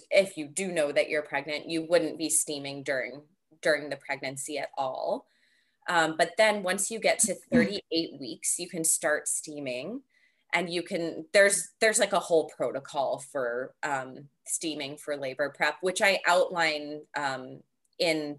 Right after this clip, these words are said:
Speaker 1: the blog. And also there's some, some nuance to it that would depend on the person, which is
Speaker 2: Mm-hmm.
Speaker 1: what people like me are, are for,
Speaker 2: Yeah.
Speaker 1: um,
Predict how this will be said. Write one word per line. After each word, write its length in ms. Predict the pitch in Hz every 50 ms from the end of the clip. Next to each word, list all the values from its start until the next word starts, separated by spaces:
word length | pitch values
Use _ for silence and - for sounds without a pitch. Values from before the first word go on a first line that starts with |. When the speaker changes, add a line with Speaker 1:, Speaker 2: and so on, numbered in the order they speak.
| _ _
Speaker 1:
the 380 | 160 151 139 131 127 127 - - - _ _ _ _ _ _ _ _ _ _ _ _
blog. 560 | - 233 240 220 190 156 139 135 131 131 147 - -
And 160 | 190 196 185
also 340 | - - 202 196 - 208 190
there's 260 | 175 175 170 165 165
some, 360 | - 160 151 147 143 135 143 - _ _ _ _ _
some 380 | - - - 175 165 151 143 139 _ _ _ _ _ _ _ _ -
nuance 500 | 196 202 180 156 135 117 - - - -
to 140 | - 160 139
it 140 | 113 - - -
that 140 | 160 143 -
would 140 | 160 156
depend 420 | 156 165 156 156 - 147 143 147 151
on 80 | 143
the 80 | 139 139
person, 540 | 139 - - 127 - - - 220 262 277 226
which 200 | 175 165 165 -
is 180 | 160 151 - 202
Speaker 2:
Mm-hmm. 280 | 170 165 202 196 190 180 -
Speaker 1:
what 200 | - 160 143 -
people 260 | - 180 160 - 156
like 220 | 147 170 - - -
me 180 | 147 135 135
are, 260 | 135 131 127 135 135 _ _ _
are 160 | 143 139 135 139
for, 300 | - - - - 160 160 _ _ - - _ _ -
Speaker 2:
Yeah. 160 | - - 160
Speaker 1:
um, 140 | 147 131 139